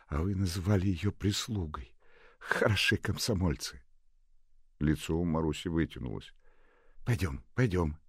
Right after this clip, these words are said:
Мира тянула Наденьку к выходу. «Сейчас опять чего-нибудь наговоришь».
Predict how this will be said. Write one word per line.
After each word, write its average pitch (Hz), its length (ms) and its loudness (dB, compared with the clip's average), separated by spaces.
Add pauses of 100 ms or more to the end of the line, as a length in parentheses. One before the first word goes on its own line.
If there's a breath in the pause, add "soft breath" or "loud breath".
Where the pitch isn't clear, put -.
Мира 92 340 2
тянула 73 400 -2
Наденьку 69 480 -4
к - 180 -18
выходу. - 400 -14 (800)
«Сейчас - 420 -2
опять 92 240 0
чего-нибудь 73 500 -4
наговоришь». 82 540 -2